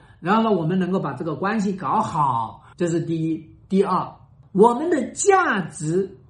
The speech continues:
我们的存在被忽略了，我们孤独了，我们没人要了，所以最终我们跟谁要呢？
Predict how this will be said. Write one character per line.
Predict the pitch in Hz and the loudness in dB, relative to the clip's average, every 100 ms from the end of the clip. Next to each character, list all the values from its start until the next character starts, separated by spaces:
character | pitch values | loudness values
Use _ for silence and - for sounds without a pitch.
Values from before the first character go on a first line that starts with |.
| - | -8
我 | 170 220 | 0 0
们 | 294 | 2
的 | 294 208 | 2 0
存 | - - 165 175 269 285 | -4 -6 -2 -2 -2 -2
在 | 339 311 175 - - _ | 0 0 -2 -12 -20 _
被 | - 208 | 2 2
忽 | - - 214 226 | 2 -2 0 2
略 | 226 214 175 | 2 2 0
了， | 135 - - | -6 -12 -4
我 | 233 | 2
们 | 269 339 339 | 2 2 -2
孤 | - 381 392 381 | 4 8 8 8
独 | 226 220 | 4 2
了， | 214 190 | 2 0
我 | 226 | 0
们 | 320 359 | 0 0
没 | 320 | 2
人 | 339 339 349 | 2 0 0
要 | 359 349 339 220 | 4 4 4 0
了， | 175 131 - _ _ | -4 -4 -12 _ _
所 | - 190 254 | -10 -2 0
以 | 233 160 | 0 -2
最 | 262 247 | -4 -2
终 | 196 220 208 - - | 0 -2 -4 -10 -4
我 | 170 | 0
们 | 180 214 - | 2 0 0
跟 | 233 226 | -2 -2
谁 | - 160 143 | -4 -6 -4
要 | 180 202 180 | -2 -2 -2
呢？ | 156 | -6